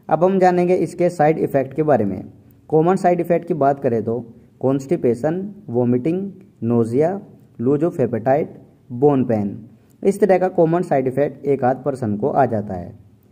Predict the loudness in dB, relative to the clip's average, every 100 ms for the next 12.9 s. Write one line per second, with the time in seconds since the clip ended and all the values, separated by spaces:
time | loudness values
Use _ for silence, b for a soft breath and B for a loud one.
0 | b b b -2 2 2 2 2 0 0
1 | 0 2 2 2 2 2 2 0 2 2
2 | 2 2 0 -2 0 0 2 -2 -2 0
3 | 0 0 -6 -12 -20 _ b b b -4
4 | 2 2 4 2 4 2 0 2 2 2
5 | 0 -2 -2 2 2 2 0 -2 0 0
6 | 2 2 0 -2 -4 -6 -10 b b b
7 | 0 4 2 2 0 2 2 2 0 0
8 | 0 -2 -4 -4 -4 2 2 0 -2 0
9 | 0 -2 -4 0 0 -2 -6 -8 -16 -20
10 | b b b b 2 4 4 4 2 0
11 | 2 4 4 0 0 0 0 0 0 2
12 | 2 2 0 0 0 0 -2 -4 -6